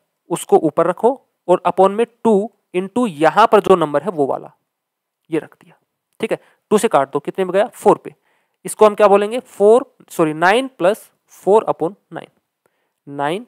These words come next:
प्लस फ़ोर upon नाइन की वैल्यू कितनी आ जाएगी? देखो, ज़ीरो पॉइंट नौ चौक छत्तीस,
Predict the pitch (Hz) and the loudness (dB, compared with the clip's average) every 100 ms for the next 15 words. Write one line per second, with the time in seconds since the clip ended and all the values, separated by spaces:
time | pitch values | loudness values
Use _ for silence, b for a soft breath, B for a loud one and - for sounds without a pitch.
0 | _ - 151 - - 214 220 233 214 220 | _ -4 -4 -2 4 4 4 2 2 -2
1 | 220 226 226 226 226 196 156 143 156 160 | 0 0 0 -4 -2 -2 -2 -4 -8 -12
2 | 139 170 202 254 _ - 156 190 - _ | -6 0 2 2 _ -4 -4 -4 -12 _
3 | _ _ _ _ _ 160 185 226 247 _ | _ _ _ _ _ 0 2 4 2 _
4 | - 185 247 269 | -10 -10 -8 -10